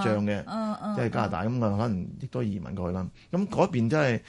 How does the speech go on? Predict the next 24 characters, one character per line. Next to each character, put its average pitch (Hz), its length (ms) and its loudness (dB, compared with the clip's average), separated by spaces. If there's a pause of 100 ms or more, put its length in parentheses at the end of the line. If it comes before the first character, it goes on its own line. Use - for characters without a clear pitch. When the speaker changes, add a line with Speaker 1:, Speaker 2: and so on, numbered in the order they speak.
(220)
Speaker 1:
好 127 120 0
大 104 140 6
轉 117 200 2
變， 110 180 4
同 98 140 2
埋 92 220 2
係， 101 280 2
嗯， 92 400 2 (440)
你 123 100 0
見 127 280 2
到 131 360 4
就， 95 680 2 (220)
即 151 80 -2
係 131 200 4
總 160 160 2
之 220 60 4
係 139 140 8 (460)
中 185 300 4
國 131 200 4
人 65 260 -4
到 104 100 2
嘅 104 160 2
地 85 100 -2
方， 113 220 0